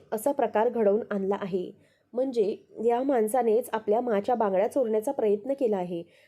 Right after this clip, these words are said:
आणि हा माच्या बांगड्या घेऊन जात होता आणि चोरी करत होता, त्यामुळे मला माहिती आहे, या बांगड्या ह्याच्याकडून घ्या आणि प्लीज याला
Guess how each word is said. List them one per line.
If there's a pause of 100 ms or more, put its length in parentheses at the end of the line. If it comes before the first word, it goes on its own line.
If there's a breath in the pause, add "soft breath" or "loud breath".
(120 soft breath)
आणि
हा
माच्या
बांगड्या
घेऊन
जात
होता (360 loud breath)
आणि
चोरी
करत
होता, (140)
त्यामुळे (100)
मला (260)
माहिती
आहे, (360 soft breath)
या
बांगड्या
ह्याच्याकडून
घ्या
आणि
प्लीज
याला